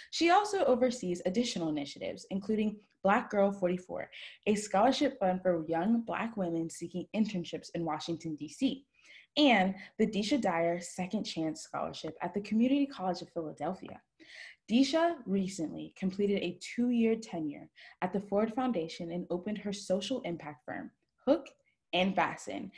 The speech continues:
in May twenty twenty. She is a sought-after keynote speaker known for delivering engaging talks about topics spanning women in leadership, diversity, and social change. She was named Marie Claire's New Guard of Women Changing the World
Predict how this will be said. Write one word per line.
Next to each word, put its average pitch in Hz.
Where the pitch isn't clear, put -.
in 180
May 180
twenty 156
twenty. -
She 269
is 269
a 285
sought-after 233
keynote 190
speaker 156
known 170
for 196
delivering 170
engaging 180
talks -
about 175
topics 214
spanning 160
women 247
in 269
leadership, 185
diversity, 180
and -
social 156
change. -
She 294
was 311
named 175
Marie 190
Claire's 170
New 202
Guard 262
of 226
Women 160
Changing 202
the 247
World 160